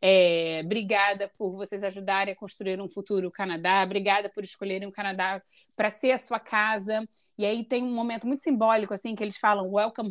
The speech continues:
home", sabe? Nossa, só, só de rever, só de falar sobre isso, eu já fico toda arrepiada, porque eu me senti muito home,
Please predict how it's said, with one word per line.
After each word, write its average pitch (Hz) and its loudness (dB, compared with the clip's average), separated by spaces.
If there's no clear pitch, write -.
home", 202 -4
sabe? 196 -4
Nossa, 254 -2
só, 277 2
só 269 -2
de 294 -2
rever, 220 -2
só 226 -6
de 233 -14
falar 208 -2
sobre 202 -6
isso, 196 -8
eu 202 -8
já 196 -8
fico - -16
toda 220 -2
arrepiada, 208 4
porque 254 0
eu 254 2
me 262 6
senti 277 0
muito 254 2
home, 175 4